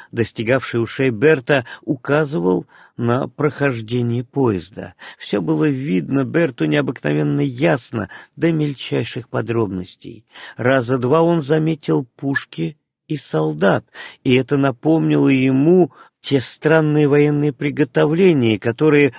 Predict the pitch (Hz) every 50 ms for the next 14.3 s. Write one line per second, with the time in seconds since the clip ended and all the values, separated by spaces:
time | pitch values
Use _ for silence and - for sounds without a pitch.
0 | - - - - 135 123 151 156 147 - - - 131 127 120 - - 127 131 135
1 | 135 135 120 110 120 127 135 131 123 143 170 160 135 117 117 135 139 147 143 127
2 | 139 151 156 156 160 143 - - - - - - - - 156 156 151 147 139 -
3 | - 165 170 175 156 156 180 143 101 82 - _ _ _ _ _ _ _ _ _
4 | _ _ _ _ - 160 139 135 147 147 151 151 151 - - - - - 185 -
5 | 165 127 117 117 113 113 - 139 147 143 120 110 120 117 117 110 110 113 113 -
6 | _ - _ _ - 147 147 151 147 147 147 127 127 151 143 - - - 104 98
7 | 90 - - - - _ _ _ - - - - 98 - - 107 110 98 117 -
8 | 110 110 104 113 131 131 113 110 107 104 95 - _ _ _ - 175 175 180 -
9 | - - 185 165 139 123 113 107 101 104 110 - - - 151 151 131 117 - -
10 | 120 - - 127 127 127 120 113 - _ _ 170 170 151 - - - - 175 -
11 | - - - - - 143 180 180 165 151 143 123 135 135 131 - - - - 139
12 | 135 139 156 151 123 110 131 151 143 135 131 131 127 127 127 127 127 131 143 160
13 | 175 170 135 107 - - - - - - - - 135 117 - 123 - - - 139
14 | 147 160 170 170 147 -